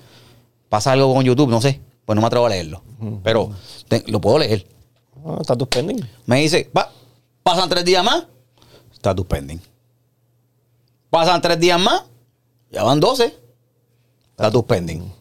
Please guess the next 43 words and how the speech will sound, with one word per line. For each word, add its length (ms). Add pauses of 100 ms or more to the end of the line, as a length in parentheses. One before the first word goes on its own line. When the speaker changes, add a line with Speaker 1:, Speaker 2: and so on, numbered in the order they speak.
(1040)
Speaker 1:
Llama 260
por 140
teléfono. 480 (1200)
"Yes, 240
sir, 340
sir, 280
sir, 320
sir, 300
sir." 280 (260)
Y 80
yo, 60
"Mira, 280
¿qué 60
es 60
la 120
que 160
hay? 140 (560)
Te 100
lo 40
voy 60
a 20
decir 140
esto 160
con 140
amor. 320 (320)
Pero 180
llevo 340
doce 260
días 220
esperando." 680 (240)
Speaker 2:
Y 60
la 100
tipa, 220
Speaker 1:
"Con 160
amor. 300
Speaker 2:
"Status 220
pending." 440 (160)
Speaker 1:
Status 400
pending." 340
Entonces, 300
mira 140
la 100
cosa. 240